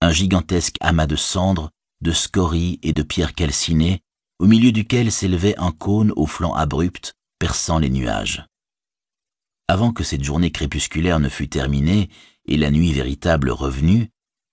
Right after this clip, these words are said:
ils avaient rampé et trébuché jusqu'à son pied même. Avec un râle, Frodo se jeta sur le sol.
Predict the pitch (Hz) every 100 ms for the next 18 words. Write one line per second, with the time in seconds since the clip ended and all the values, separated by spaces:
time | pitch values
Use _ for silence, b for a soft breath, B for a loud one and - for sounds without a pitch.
0 | _ _ 101 104 120 120 107 107 - 123
1 | 117 80 - 92 90 85 - 90 85 82
2 | - 71 - 69 - 67 64 60 52 50
3 | - - _ _ _ _ _ _ _ _
4 | _ _ _ _ _ _ _ _ _ _
5 | _ - 98 117 117 90 80 87 131 98
6 | 67 _ _ _ - - 113 135 135 87
7 | 92 107 101 - 78 71 - 69 58 -